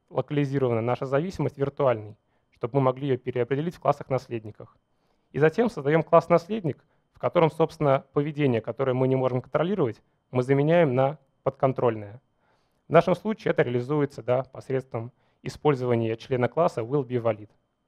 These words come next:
Таким образом, все дальнейшие действия, для, требуемые для проведения теста, осуществляются уже в работе с классом-наследником, но мы полностью избавились от зависимости,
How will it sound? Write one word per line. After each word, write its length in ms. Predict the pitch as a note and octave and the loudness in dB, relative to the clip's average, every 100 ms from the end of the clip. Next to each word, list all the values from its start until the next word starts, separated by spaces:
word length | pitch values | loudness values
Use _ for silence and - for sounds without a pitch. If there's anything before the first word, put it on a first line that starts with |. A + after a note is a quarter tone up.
| _ _ _ _ _ _ - | _ _ _ _ _ _ -12
Таким 300 | C#3 E3+ E3 | -6 2 4
образом, 340 | C#3+ B2+ A2 | 6 4 0
все 380 | A2+ - F3 E3+ C#3+ | -6 0 2 2 4
дальнейшие 640 | D3 D#3+ D#3+ B2+ - A#2+ | 4 4 4 0 -4 -8
действия, 540 | A#2+ A2+ - A2+ G2+ - _ _ - | -6 -8 -8 -20 -20 -20 _ _ -10
для, 440 | A#2+ A#2+ A#2 - - _ | 2 4 4 0 -10 _
требуемые 420 | - C#3+ C#3+ B2 A2+ | -2 0 2 2 2
для 160 | A#2+ | 0
проведения 480 | - A#2+ A#2+ B2 A#2+ | 0 -2 -2 0 0
теста, 480 | A#2+ A#2 - A2+ A#2 _ _ _ - B2+ | 0 -4 -4 -16 -20 _ _ _ -4 -4
осуществляются 560 | - - D#3+ C#3+ - | -4 2 4 4 0
уже 420 | B2+ A#2 A#2 A2 - _ _ _ _ _ | -6 -2 -2 -2 -10 _ _ _ _ _
в 480 | C#3 B2 C#3+ B2+ - _ _ - | -16 0 2 2 -4 _ _ 0
работе 440 | C#3 C3+ C3+ - | 6 6 6 0
с 40 | A#2+ | 0
классом-наследником, 1080 | C3+ A#2+ - A2+ B2 F3 F#3+ F3 - B2 B2+ _ _ _ - | 2 4 2 -2 -2 -2 0 0 0 -6 -6 _ _ _ 0
но 400 | C#3 C3+ A#2+ _ | 6 6 6 _
мы 140 | C3 B2+ | -4 -4
полностью 400 | - F3 E3 B2 | 0 0 0 -2
избавились 540 | A2+ C3 C#3+ A#2+ - _ _ - | 4 6 6 0 -10 _ _ -4
от 160 | B2 | -2
зависимости, 680 | B2 C3 E3 C#3 A#2+ - A#2 | 0 0 0 -4 -6 -8 -20